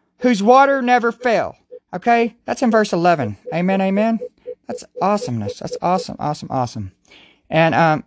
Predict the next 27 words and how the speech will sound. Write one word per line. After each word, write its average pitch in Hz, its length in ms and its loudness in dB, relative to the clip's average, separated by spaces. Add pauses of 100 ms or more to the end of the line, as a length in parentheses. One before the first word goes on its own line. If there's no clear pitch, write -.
(120)
and, 170 280 -4
and 165 180 -4
verse 165 180 0
twelve, 156 380 0 (340)
"Your 214 220 4
people 262 440 4
will 220 160 6
rebuild 233 500 4
the - 160 -6
ancient 233 360 -4
ruins 208 480 -2 (560)
and 226 300 2
will 233 180 8
raise 240 340 4
up 240 240 4
the - 160 -10
age 214 300 2 (100)
of 196 220 0
foundations. 202 840 0 (340)
You 240 180 2
will 247 120 6
be 240 160 2
called 285 480 4 (200)
repairer 269 680 2
of 214 240 0
broken 226 380 2
walls, 196 460 2